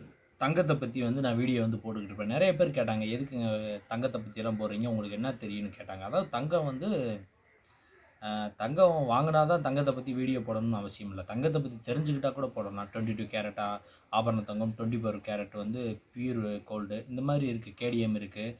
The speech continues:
நைன் ஒன் சிக்ஸ் இருக்கு. இந்த மாதிரி இருக்கிறதுனால வந்து பாத்தீங்கன்னா, basic தெரிஞ்சுக்கிட்டா கூட, கூட நீங்க தங்கத்தை ப-, வந்து தங்கத்தை பத்தி video போடலாம். "எனக்கு, எனக்கு basic தெரியும், அதனால தான் நான் தங்கத்தை பத்தி video போடுறேன்" அப்படிங்கிற மாதிரி சொல்லியிருந்தேன்.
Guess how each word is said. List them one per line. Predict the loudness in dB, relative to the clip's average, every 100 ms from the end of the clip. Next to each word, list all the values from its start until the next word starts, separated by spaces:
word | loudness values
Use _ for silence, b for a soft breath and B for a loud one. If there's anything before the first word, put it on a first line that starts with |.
| b b
நைன் | 0 2 4
ஒன் | 2
சிக்ஸ் | 0 -6 -12
இருக்கு. | -12 -10 -8 -8
இந்த | -4
மாதிரி | 2 4 4
இருக்கிறதுனால | 2 0 0 0
வந்து | -2
பாத்தீங்கன்னா, | -4 -4 -2
basic | 0 2 0 0
தெரிஞ்சுக்கிட்டா | -2 0 -2 -4
கூட, | -4 -6
கூட | -4 -6 -6 b b -4
நீங்க | -2
தங்கத்தை | 2 2 2 2
ப-, | 2 2
வந்து | 0 0 0 0 -4 -6
தங்கத்தை | -2 0 0
பத்தி | 0 -2
video | -2 -2 -2
போடலாம். | -4 -6 -4 -6 -8 -8
"எனக்கு, | -4 0
எனக்கு | 0 0 0
basic | 0 0 -4 -4
தெரியும், | 0 0
அதனால | 0 0
தான் | -2 0
நான் | -2 -4
தங்கத்தை | -4 -4
பத்தி | -6 -4
video | -2 0
போடுறேன்" | -2 -2 -4
அப்படிங்கிற | -4 -6 -6
மாதிரி | -8 -10
சொல்லியிருந்தேன். | -14 -14 -12 -8 -8